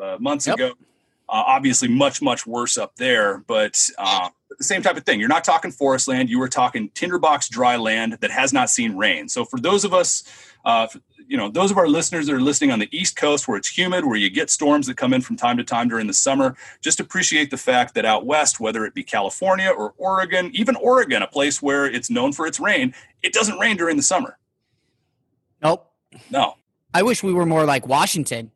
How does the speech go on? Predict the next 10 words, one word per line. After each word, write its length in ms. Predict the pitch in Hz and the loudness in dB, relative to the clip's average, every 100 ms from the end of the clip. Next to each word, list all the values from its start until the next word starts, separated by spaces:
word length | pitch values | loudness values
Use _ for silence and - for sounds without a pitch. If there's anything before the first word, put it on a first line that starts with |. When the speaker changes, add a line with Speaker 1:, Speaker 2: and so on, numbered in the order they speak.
| _ | _
Speaker 2:
I 140 | 147 160 | 0 2
wish 220 | 175 185 | 2 0
we 80 | 185 | 0
got 180 | 165 147 | 2 2
as 100 | 135 | 0
much 220 | 151 143 | -2 0
rain 160 | 143 | -2
as 100 | 131 | 0
Washington 500 | 123 127 - 120 120 | 0 -2 -2 -8 -8
sometimes. 520 | 110 117 110 110 107 | -6 -6 -8 -12 -14